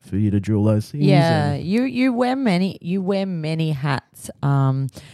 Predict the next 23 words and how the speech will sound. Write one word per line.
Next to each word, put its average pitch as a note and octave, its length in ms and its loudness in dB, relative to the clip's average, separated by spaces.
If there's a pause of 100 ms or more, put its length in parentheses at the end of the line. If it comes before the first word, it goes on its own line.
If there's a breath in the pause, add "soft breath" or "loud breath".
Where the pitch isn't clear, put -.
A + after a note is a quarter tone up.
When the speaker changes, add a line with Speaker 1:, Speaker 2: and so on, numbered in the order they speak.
(240 loud breath)
Speaker 2:
like, D#3 180 -4
you F3 840 4 (320)
will F3 200 0
be D3+ 520 0
a D3+ 80 -2
training F3+ 380 -2
partner, D#3+ 1000 0
like, C3+ 500 -6
or, C#3 640 0
you C3+ 160 -6
know, C3 80 -2
you'll C3+ 200 -2
be C#3 200 -2
there, C3 400 -2
the - 140 -10
cornerman. E3 920 0
You're C3+ 320 -2
also C3+ 360 -4
there, C3 220 -4
obviously, C3 420 -4
you're C3 320 0 (100)
my B2 200 -4
s-, - 200 -6